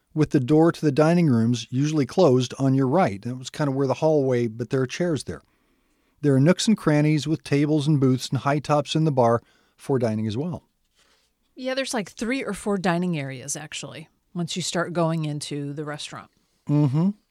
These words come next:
Speaker 1: They have an extensive menu. Fortunately, uh, there was a limited selection of yummy options for us on Christmas Day. What did we have?
Speaker 2: We had an interesting dish called Death by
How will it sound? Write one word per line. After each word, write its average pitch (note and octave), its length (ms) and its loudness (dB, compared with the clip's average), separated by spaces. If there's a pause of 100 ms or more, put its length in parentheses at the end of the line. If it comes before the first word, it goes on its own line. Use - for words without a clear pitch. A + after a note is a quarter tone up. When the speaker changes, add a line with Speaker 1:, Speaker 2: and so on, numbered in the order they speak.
(1200)
Speaker 1:
They D3+ 80 -4
have F#3+ 160 2
an G3 80 6
extensive F3+ 580 2
menu. C#3+ 400 4
Fortunately, D3 920 2
uh, C3 240 4
there C3 160 2
was B2 100 2
a B2+ 60 0
limited C#3+ 360 2
selection C3 520 0
of A2+ 200 -4
yummy C3 300 0
options A#2+ 400 -2
for A#2+ 240 -4
us A2+ 160 -4
on A2 80 -2
Christmas - 420 -6
Day. E3+ 280 0
What F#3 160 -4
did G3 120 -2
we F#3 120 -2
have? F3+ 420 -6 (600)
Speaker 2:
We G3+ 380 -6
had E3+ 760 -4 (180)
an F#3 160 -10
interesting E3+ 540 -10
dish D3+ 380 -8
called D3+ 340 -6 (340)
Death F#3 600 -8
by D3 380 -8